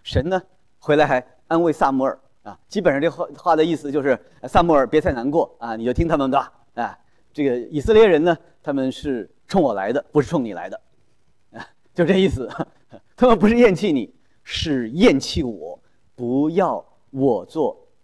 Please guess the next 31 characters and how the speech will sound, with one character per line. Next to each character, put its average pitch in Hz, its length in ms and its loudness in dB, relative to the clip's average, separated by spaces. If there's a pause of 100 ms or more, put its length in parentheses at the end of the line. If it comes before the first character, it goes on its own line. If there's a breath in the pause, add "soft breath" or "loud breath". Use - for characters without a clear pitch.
(120)
他 143 160 -2
们 120 120 -4
的 113 100 -6
王。 82 220 -10 (720)
所 285 100 -2
以 285 40 6
很 175 240 2
清 - 260 0
楚 170 120 -4
的， 160 200 2
以 151 120 -2
色 277 180 0
列 277 140 4
人 180 160 4
要 202 140 2
求 160 320 -2
立 254 200 2
王 135 260 0
这 208 80 -4
件 170 140 2
事 185 180 -4
情， 185 280 0 (340)
是 - 240 -2
不 202 100 0
是 214 100 4
神 151 240 -2
的 175 80 4
perfect 185 400 -4
will？ 151 340 2 (1500)
是 302 120 -2
against 269 600 4